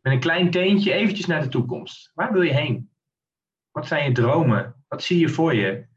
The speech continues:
Wat maakt jou gelukkig als je kijkt naar de toekomst? En dan weer terug naar het hier en het nu, "Oké, dit is iets wat jij, wat jou interessant lijkt, waar je gelukkig van wordt. Dit is een droom waarvoor je wil gaan. Hoe gaan we dat hier en nu doen?"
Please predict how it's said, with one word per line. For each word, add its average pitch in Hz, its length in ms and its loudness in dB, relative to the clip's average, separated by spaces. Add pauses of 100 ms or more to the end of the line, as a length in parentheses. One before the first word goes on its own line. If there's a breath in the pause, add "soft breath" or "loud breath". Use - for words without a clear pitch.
(1080)
Wat 131 140 -4
maakt 151 220 -2
jou 147 180 0
gelukkig 131 680 0
als 123 140 -2
je 127 80 -6
kijkt 131 240 -2
naar 127 100 2
de 117 100 0
toekomst? - 680 -8 (300)
En - 100 -8
dan 165 140 0
weer 160 180 0
terug 165 640 -4
naar 143 340 0
het 175 120 -2
hier 151 180 0
en 131 80 4
het 120 120 4
nu, 135 420 2 (340 loud breath)
"Oké, 117 540 0
dit 147 240 -4
is - 140 -8
iets - 420 -4 (380)
wat 113 440 -4
jij, 98 520 -4 (440)
wat 113 160 -4
jou 98 160 -2
interessant 120 500 -4
lijkt, 156 520 -4
waar 92 140 -6
je 95 60 -10
gelukkig 123 360 -2
van 120 100 0
wordt. 131 200 0
Dit 123 80 0
is 113 80 -4
een 104 160 -2
droom 123 360 0
waarvoor 127 300 0
je 110 80 2
wil 101 160 0
gaan. 151 640 -4
Hoe 135 140 -4
gaan 139 180 -2
we 131 60 2
dat 123 140 2
hier 113 200 2
en 98 80 -4
nu 98 140 -8
doen?" - 280 -14